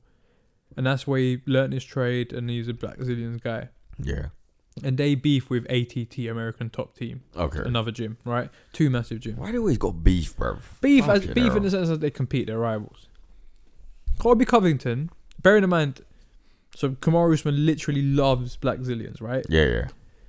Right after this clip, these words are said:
Speaker 1: Colby Covington came out and said something about, <laughs> this is fucked. So the guy called Glenn Robinson, who was a trainer at, um, Black Zillions and was actually the founder of Black Zillions,
Speaker 2: Yeah.
Speaker 1: said something like,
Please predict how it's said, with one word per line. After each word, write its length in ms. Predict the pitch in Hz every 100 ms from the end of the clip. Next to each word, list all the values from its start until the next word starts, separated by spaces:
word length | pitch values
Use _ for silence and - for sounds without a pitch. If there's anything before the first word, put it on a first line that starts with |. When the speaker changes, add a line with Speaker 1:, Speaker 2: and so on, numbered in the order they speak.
| - -
Speaker 1:
Colby 300 | 175 196 214
Covington 300 | 208 180 156
came 280 | - 151 143
out 320 | 123 120 156 _ _ _ _ _ _ _ -
and 200 | 135 123 120
said 260 | - 131
something 360 | - 135 131 123
about, 380 | 127 120 110 -
<laughs> 60 | - - - - - - - - - - - - - _ - - - - - - -
this 200 | 165 160
is 80 |
fucked. 500 | - 254 202 - - _ _
So 140 | - 151
the 80 | 147
guy 200 | 180 180
called 220 | 170 135
Glenn 260 | 165 180 165
Robinson, 440 | 170 147 - 120
who 120 | 123
was 120 | 123 117
a 40 |
trainer 480 | - 135 135 127 120
at, 140 | 113 - - - _
um, 360 | 131 123 120 120
Black 180 | 127 -
Zillions 340 | 131 127 117
and 100 | 113
was 100 | 117
actually 220 | 123 123 127
the 60 |
founder 640 | - - 139 135 120 110 113
of 160 | 123 117
Black 140 | 117
Zillions, 460 | 123 123 117 - - -
Speaker 2:
Yeah. 240 | - - - -
Speaker 1:
said 360 | 135 123 120 -
something 400 | - 135 147 135
like, 200 | 127